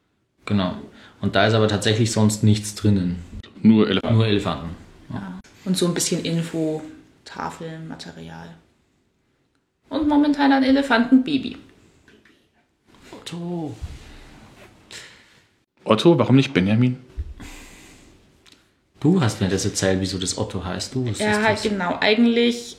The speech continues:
Speaker 3: Hellerbrunn hat die Angewohnheit, dass sie die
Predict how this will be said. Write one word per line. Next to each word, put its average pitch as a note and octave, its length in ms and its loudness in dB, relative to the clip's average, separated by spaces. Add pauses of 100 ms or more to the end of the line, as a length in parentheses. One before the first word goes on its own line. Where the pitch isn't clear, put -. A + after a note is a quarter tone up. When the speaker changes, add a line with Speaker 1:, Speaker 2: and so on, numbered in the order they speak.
(140)
Speaker 3:
Hellerbrunn A3+ 880 2
hat G#3+ 280 0 (640)
die G#3 180 0
Angewohnheit, G#3 840 0
dass G3 260 -6
sie G3+ 240 -6
die F#3 280 -10